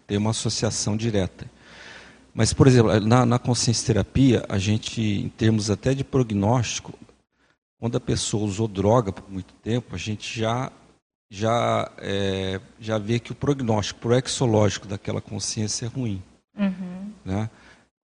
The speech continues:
Speaker 1: É, porque já compromete, em algum nível, né, o cérebro,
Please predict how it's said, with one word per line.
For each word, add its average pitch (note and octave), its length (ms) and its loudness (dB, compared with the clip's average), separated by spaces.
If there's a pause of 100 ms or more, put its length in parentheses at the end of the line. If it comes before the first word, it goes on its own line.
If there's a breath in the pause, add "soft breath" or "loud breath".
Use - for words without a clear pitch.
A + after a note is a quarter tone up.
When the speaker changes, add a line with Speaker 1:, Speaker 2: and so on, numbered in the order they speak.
(120)
Speaker 1:
É, G2+ 160 -2
porque - 300 -2
já B2+ 160 2
compromete, C3+ 800 0
em - 20 2
algum G2+ 220 0
nível, G#2 380 0
né, G2 160 -2 (440)
o A2 80 -12
cérebro, B2+ 600 -2